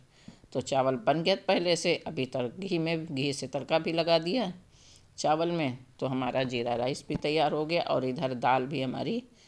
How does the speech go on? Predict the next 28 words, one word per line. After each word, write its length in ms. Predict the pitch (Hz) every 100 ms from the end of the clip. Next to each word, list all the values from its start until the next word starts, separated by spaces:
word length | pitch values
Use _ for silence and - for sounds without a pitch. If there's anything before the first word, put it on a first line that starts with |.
| - _ _
बन 240 | 139 127 127
गई 180 | 120
है। 220 | 127 139 180 - _ _ _ _ _ _ _ _ _ _ _ _ _ _ _ _ _ _ _ _ _
तो 160 | 131 127
दाल 300 | 127 143 151
हमारी 340 | 139 143 156
अच्छे 400 | - 151 - 175
से 380 | 143 147 170 220 208
मसालों 520 | 147 139 139 139 151
में 280 | 147 175 226 -
मिक्स 360 | 139 147 151 175
हो 120 | 170
गई 180 | 180 214
है, 300 | 226 170 - - - _
और 100 | 160
इसको 340 | 151 139 - 151
कर 180 | 143 139
देते 320 | 139 135 139
हैं 220 | 139 139
साइड, 520 | - 143 143 170 226
डाल 240 | 190 139 139
देते 240 | 131 202
हैं 140 | 143
थोड़ी 280 | 139 165 151
सी 140 | 131 135
धनिया 360 | 156 131 160
पत्ती 320 | 165 165 -
पहले, 380 | 185 185 190 226